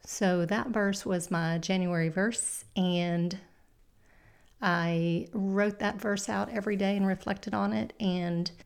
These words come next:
lo and behold, when I did my January post review of my goals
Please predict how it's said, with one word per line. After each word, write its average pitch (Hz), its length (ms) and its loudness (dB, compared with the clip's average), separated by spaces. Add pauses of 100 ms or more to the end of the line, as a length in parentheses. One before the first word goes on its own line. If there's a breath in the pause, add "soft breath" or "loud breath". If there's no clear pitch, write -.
(220)
lo 185 260 4
and 240 120 6
behold, 240 380 2
when 220 160 2
I 165 140 2
did 185 240 0
my 175 520 0
January 180 760 0
post - 600 -2 (240 loud breath)
review 190 720 2
of 180 220 -2
my 175 140 0
goals 196 580 0